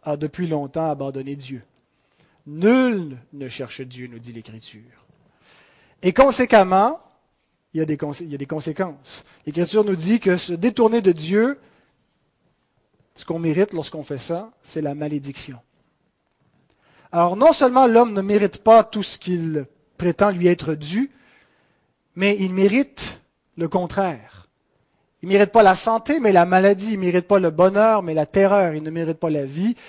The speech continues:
mais la mort. Alors, lorsqu'on prend conscience de ces deux choses, que Dieu nous donne le bien qu'on ne mérite pas et qu'il ne nous donne pas le mal,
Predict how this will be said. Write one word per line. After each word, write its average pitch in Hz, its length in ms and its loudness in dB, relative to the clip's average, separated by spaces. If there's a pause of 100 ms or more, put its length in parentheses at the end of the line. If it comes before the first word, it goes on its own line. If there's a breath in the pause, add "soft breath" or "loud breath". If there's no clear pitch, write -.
(120 loud breath)
mais 156 140 -4
la 165 160 2
mort. 170 800 0 (1080 soft breath)
Alors, 196 140 -2
lorsqu'on 285 360 4
prend 302 200 4
conscience 247 580 0
de 175 120 -4
ces 196 180 -2
deux 196 240 2
choses, - 720 -6 (1400)
que 220 120 2
Dieu 214 280 2
nous 247 160 0
donne 226 320 6
le 196 120 4
bien 190 300 2
qu'on 190 160 -2
ne 180 80 -12
mérite 208 340 -2
pas 202 300 0
et 170 100 -6
qu'il 180 180 -14
ne 185 80 -8
nous 170 140 -4
donne 185 260 -2
pas 196 380 2
le 160 160 -4
mal, 185 500 0